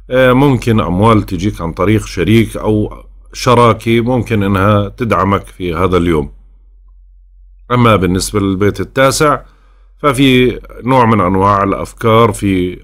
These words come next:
أمور تطويرية أو تطوير مرحلة معينة أو شيء معين، ممكن بحث أو دراسة أو نوع من أنواع الاتصالات الخارجية أو الاهتمام بأمور علمية.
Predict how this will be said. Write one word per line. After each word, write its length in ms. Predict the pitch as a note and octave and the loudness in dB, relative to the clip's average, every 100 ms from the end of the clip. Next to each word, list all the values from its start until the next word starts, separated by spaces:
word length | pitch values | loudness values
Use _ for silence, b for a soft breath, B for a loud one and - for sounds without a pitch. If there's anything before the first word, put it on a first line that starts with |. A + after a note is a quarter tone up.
| - | -6
أمور 260 | G2 A2 | 0 0
تطويرية 840 | G#2 G2+ - E2+ D#2 F2+ G#2 A#2 - | 0 -4 -6 -2 -2 0 2 2 0
أو 260 | F2 E2+ | -2 -6
تطوير 500 | E2+ G2 G2+ G#2+ F#2 | -6 -6 0 2 2
مرحلة 480 | E2 G#2 D#2+ E2+ D2 | 0 -4 -4 -6 -6
معينة 560 | C#2+ E2 A#2 A2+ A2 A2+ | -4 -2 0 2 0 -2
أو 220 | - G2 | -2 -4
شيء 340 | - A2 C#2 | -2 -2 -2
معين، 560 | D2+ C#2 A2 A#2+ B2+ C3+ b b b b - | -8 -4 0 2 0 -2 b b b b -2
ممكن 480 | E3 C3+ A#2+ A2 | 0 0 0 0
بحث 340 | F#2 G2+ - - | 0 -2 -6 -8
أو 200 | D#2+ F2 | -6 -4
دراسة 640 | D#2+ G2+ G#2+ G#2 A2 G#2+ | -2 0 0 0 0 0
أو 400 | - C#3 D3 C3 - - | 0 0 2 -2 -8 -8
نوع 220 | A#2+ A#2 | -2 0
من 140 | G2+ F2 | 0 -2
أنواع 500 | C#2+ E2+ G2 G2 F2+ | -4 -4 0 0 0
الاتصالات 800 | F2 A2 - A2 F2+ E2 D#2+ D2+ | -2 -4 -4 -8 -4 -2 -4 -6
الخارجية 880 | - F2+ F2+ F2+ G2+ B2 B2 A2 b b b b - | -8 -4 -2 -2 -2 0 0 -2 b b b b -2
أو 180 | F3 D#3+ | 2 4
الاهتمام 920 | C3 A2+ G#2 A#2 A2+ A#2 A2+ A2+ G#2+ - | 4 2 0 0 2 4 2 0 -4 -4
بأمور 540 | A#2 G2 G2 G2+ G2+ | -2 0 0 2 2
علمية. 580 | - A#2 A2+ F#2+ D#2+ C#2+ | 2 2 4 2 0 -6